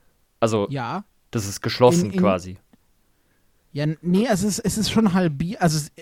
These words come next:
Speaker 2: es sind zwei halbe Baguettes quasi.
Speaker 1: Mm.
Speaker 2: Es ist schon halbiert worden.
Speaker 1: Okay.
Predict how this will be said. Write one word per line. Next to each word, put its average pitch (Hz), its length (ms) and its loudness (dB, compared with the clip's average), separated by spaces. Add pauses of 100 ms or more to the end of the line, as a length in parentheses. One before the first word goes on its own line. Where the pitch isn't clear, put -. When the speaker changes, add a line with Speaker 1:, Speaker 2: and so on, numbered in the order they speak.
(100)
Speaker 2:
es 196 240 -10
sind 208 160 -4
zwei 202 240 6
halbe 185 240 4
Baguettes 135 500 -8
quasi. 120 400 -20 (120)
Speaker 1:
Mm. 151 320 0
Speaker 2:
Es 156 60 -4
ist 156 80 -4
schon 185 180 4
halbiert 156 400 -2
worden. 101 320 -12 (260)
Speaker 1:
Okay. 120 440 2